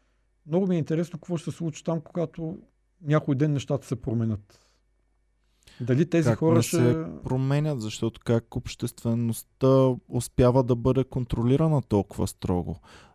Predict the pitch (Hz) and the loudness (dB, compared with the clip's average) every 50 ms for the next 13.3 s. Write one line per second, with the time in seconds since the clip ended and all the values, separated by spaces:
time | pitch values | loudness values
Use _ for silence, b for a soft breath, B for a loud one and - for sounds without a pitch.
0 | b - 104 98 95 101 101 - - - - 107 110 - _ - 131 131 127 127 | b -6 -4 -2 -2 -2 -4 -4 -4 0 2 2 2 2 _ 0 2 4 4 4
1 | 123 - - - - 117 107 104 101 - - - 117 110 - - - - 113 107 | 4 2 -2 -2 -2 0 0 0 -2 -6 -6 -4 -4 -4 -4 -6 -6 -2 -2 -2
2 | - - 117 117 123 131 127 120 123 131 131 131 127 - - 156 147 135 120 117 | 0 0 0 0 2 2 0 2 2 2 0 0 -2 -2 -4 -2 -2 -2 0 0
3 | 113 117 113 - 139 135 131 123 - 104 - - 117 113 110 107 - - 101 - | 0 -2 -2 -2 -2 -2 -2 -4 -6 -10 -8 -4 -2 -2 -2 -2 -4 -8 -20 -20
4 | _ _ _ - 113 113 120 107 110 107 107 113 120 120 120 113 120 120 117 117 | _ _ _ -10 -6 -4 -4 -4 -4 0 4 6 6 6 4 4 2 0 -2 -2
5 | 110 107 110 - - 120 117 117 - - 123 120 120 120 120 120 117 113 113 - | -2 -4 -4 -2 0 0 0 0 -2 -2 -2 0 0 0 0 -2 -2 -4 -6 -8
6 | - - - 113 113 117 117 117 113 113 107 - - _ _ _ _ _ _ _ | -12 -10 -6 -4 -2 -2 -2 0 -2 -2 -4 -6 -12 _ _ _ _ _ _ _
7 | - 147 143 131 135 123 120 120 - 127 120 117 123 123 123 123 131 131 120 - | -4 -2 -2 0 2 2 2 2 0 -2 -4 -4 -2 -2 -4 -4 -6 -8 -10 -10
8 | - - 98 107 107 - - - - - 123 120 117 - - - _ _ - 131 | -8 -8 -6 -6 -6 -8 -10 -10 -8 -6 -6 -6 -6 -6 -10 -14 _ _ -8 -4
9 | 117 127 123 123 127 131 139 135 135 143 131 120 - - - 113 - - - 170 | 0 2 4 4 4 4 4 2 2 2 0 0 -2 -4 -6 -6 -2 0 0 0
10 | - - 180 170 - - 170 165 147 - - 151 143 139 - - 135 135 143 143 | 0 2 0 0 0 2 4 4 4 2 0 -2 -4 -4 -2 -4 -4 0 0 0
11 | 147 143 143 135 131 127 127 127 123 127 113 107 104 101 101 107 107 95 98 107 | 0 0 0 -2 -2 -4 -2 -2 -2 -2 -2 -4 -4 -2 -2 -2 -2 0 0 0
12 | 104 104 - 110 104 101 101 95 - - - - 101 - - 98 101 104 127 151 | 0 0 0 -2 -2 -2 -2 -4 -8 -10 -12 -12 -12 -12 -10 -10 -8 -8 -8 -10
13 | - - 269 277 269 262 | -12 -12 -8 -6 -6 -8